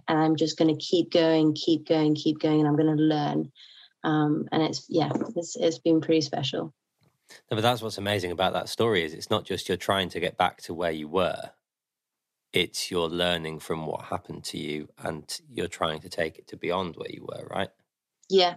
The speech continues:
Speaker 1: And, and with that, it's made me so aware. Like, you know, I can, I can now watch other people. And there've been so many times this winter that I've been able to watch different characters that I've been out in the mountains and be like, "Ooh, this is gonna scare them.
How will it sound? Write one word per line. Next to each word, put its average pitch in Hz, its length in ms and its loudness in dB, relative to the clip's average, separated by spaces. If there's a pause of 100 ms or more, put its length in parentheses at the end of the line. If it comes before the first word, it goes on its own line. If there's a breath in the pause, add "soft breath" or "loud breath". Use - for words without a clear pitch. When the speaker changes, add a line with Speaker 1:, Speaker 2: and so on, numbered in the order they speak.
(140)
Speaker 1:
And, 202 160 4
and 208 220 8
with 214 240 6
that, 196 240 4
it's 170 160 -4
made 185 180 4
me 185 120 2
so 185 280 0
aware. 165 420 2 (460 loud breath)
Like, 185 280 6 (600)
you 202 160 8
know, 190 140 8
I 190 100 6
can, 196 320 4
I 196 120 4
can 214 180 4
now 185 180 8
watch 180 340 2
other 170 200 4
people. 170 540 2
And 165 120 4
there've 180 140 2
been 196 140 6
so 226 320 4
many 214 240 6
times 190 400 0
this 175 180 -2
winter 175 360 2
that 156 140 2
I've 156 180 2
been 170 140 2
able 160 320 4 (100)
to 165 160 6
watch 170 480 0
different 165 360 0
characters 160 540 0
that 156 100 2
I've 151 160 2
been 165 160 4
out 151 160 2
in 156 60 4
the 156 60 4
mountains 160 600 2 (400 loud breath)
and 165 140 2
be 165 100 4
like, 156 220 2
"Ooh, 202 280 4 (760)
this 208 180 2
is 226 120 4
gonna 196 180 2
scare 196 400 2
them. 147 360 -2